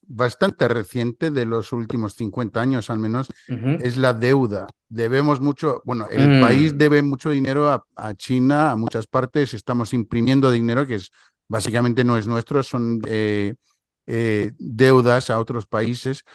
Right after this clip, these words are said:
Speaker 1: pero encima cada familia, eh, tiene deudas de tarjetas de crédito. Parece que la gran mayoría no tiene ahorros, así que en esa situación cualquier cosa, cualquier problema le puede,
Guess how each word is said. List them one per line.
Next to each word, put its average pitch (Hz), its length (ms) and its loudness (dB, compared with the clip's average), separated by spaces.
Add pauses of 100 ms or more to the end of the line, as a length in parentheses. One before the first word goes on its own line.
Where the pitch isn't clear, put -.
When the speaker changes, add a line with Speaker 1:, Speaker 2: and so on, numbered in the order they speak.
(160)
Speaker 1:
pero 127 200 4
encima 143 760 2
cada 135 340 0
familia, 147 800 0 (160)
eh, 120 520 -2
tiene 131 280 -2
deudas 123 520 -2
de 120 120 -4
tarjetas 113 580 -4
de 107 120 -6
crédito. 131 600 0 (340)
Parece 120 420 0
que 120 340 -2 (200)
la 113 180 -4
gran 120 240 0
mayoría 120 520 2
no 131 180 0
tiene 131 260 0
ahorros, 120 640 0 (300)
así 113 320 -4
que 135 140 -6
en 120 140 0
esa 156 260 0
situación 151 880 -2 (260)
cualquier 143 640 -2
cosa, 143 560 -2 (360)
cualquier 123 360 -4
problema 131 540 2
le 131 160 0
puede, 123 600 -4